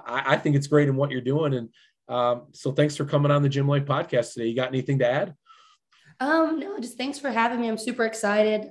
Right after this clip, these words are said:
Speaker 2: um, for the year and then what's up, what's coming up next. But that, that's all I got. <laughs>
Speaker 1: Hey, well, I, I appreciate it. I'm gonna get this out today, and, uh,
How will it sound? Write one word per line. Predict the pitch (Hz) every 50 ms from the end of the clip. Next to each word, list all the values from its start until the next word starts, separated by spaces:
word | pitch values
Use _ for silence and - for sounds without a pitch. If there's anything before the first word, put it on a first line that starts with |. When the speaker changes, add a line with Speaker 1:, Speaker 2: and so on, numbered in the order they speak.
| -
Speaker 2:
um, | 208 180 165 - - 175 185 190 - _ _ _ _
for | - 202 196 202 - - -
the | 170 175
year | 180 175 208 208 208 208 214 214 202
and | 196 190 180 180
then | 175 170 175
what's | 180 180 180
up, | 185 180 180 - -
what's | 190 190 190
coming | 196 - 208 190 180 180
up | 180 180 -
next. | 214 208 208 190 196 - - - _ -
But | 190 190 202 - - _ _ _ _ _ _ _ _ -
that, | 170 180 - _ _ -
that's | 196 196 202
all | 214 208 196
I | 202 240
got. | 247 220 185 180 196 196 - 254 226
<laughs> | - - - - -
Speaker 1:
Hey, | - 123 131 120
well, | 113 110 113 117
I, | 123
I | 139 139 123 127
appreciate | 127 - - 139 135 139 135 117
it. | 117
I'm | 120
gonna | 127 127
get | 123 131 131
this | 135 120 - 131
out | 127 127 -
today, | - 127 120 120 127 131 127
and, | 120 113
uh, | 110 113